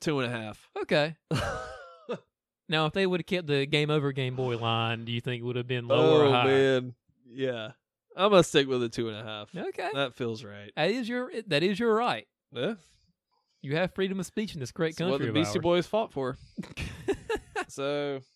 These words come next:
Speaker 1: we're gonna return next week with, uh, we'll be back with our boy, Freddie, and he's gonna have his friend Jason with him.
Speaker 2: Oh, yeah. It's gonna
Speaker 1: I'm
Speaker 2: be a good, I think that'll probably be a, a better watch
Speaker 1: Yeah, I'm
Speaker 2: than
Speaker 1: looking
Speaker 2: this
Speaker 1: forward
Speaker 2: one.
Speaker 1: to that one.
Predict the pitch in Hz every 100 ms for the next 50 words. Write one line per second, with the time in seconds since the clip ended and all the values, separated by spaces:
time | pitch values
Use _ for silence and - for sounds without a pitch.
0 | _ - - - _ _ _ _ _ -
1 | 143 190 202 190 180 160 - 196 170 165
2 | 269 175 160 160 - _ _ _ _ _
3 | 143 156 156 156 151 151 143 151 170 180
4 | 127 233 285 226 156 139 143 127 123 -
5 | - 151 160 156 151 - - _ _ _
6 | _ _ _ 156 147 151 170 160 165 156
7 | - 190 170 135 180 - 143 123 113 104
8 | - - 156 302 320 311 175 _ _ _
9 | - 143 147 156 147 151 - 220 - 698
10 | 508 403 330 262 233 214 160 156 151 160
11 | 151 147 147 139 127 117 123 120 131 117
12 | 143 175 180 185 285 208 - 123 143 139
13 | 120 117 104 107 110